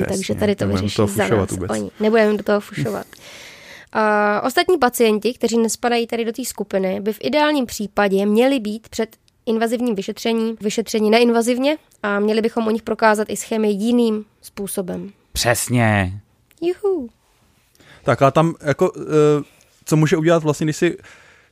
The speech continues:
Speaker 1: jaký rozdíl se může stát, když si zvolíte špatný test, tak jenom taky jako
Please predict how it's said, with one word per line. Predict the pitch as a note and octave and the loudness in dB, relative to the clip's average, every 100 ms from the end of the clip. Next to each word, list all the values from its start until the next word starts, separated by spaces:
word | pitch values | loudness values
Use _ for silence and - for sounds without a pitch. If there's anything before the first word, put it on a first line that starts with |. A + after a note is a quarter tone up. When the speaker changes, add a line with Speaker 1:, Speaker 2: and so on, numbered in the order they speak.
| _ - | _ -4
Speaker 1:
jaký | C3+ D#3+ | 2 4
rozdíl | D3 D3+ E3 | 4 2 0
se | - | 0
může | D#3+ E3+ | 0 0
stát, | - G#2 A#2 | 0 0 0
když | B2+ | -2
si | C3+ | -2
zvolíte | C3 C3 C#3+ | 0 0 -4
špatný | - C3 D3 | -4 -2 -2
test, | A#2+ G#2 A#2+ | 0 0 -2
tak | B2 - - | -8 -10 -6
jenom | A#2 B2+ | -2 -2
taky | B2+ C3 | 0 0
jako | A#2 C3 | 0 -4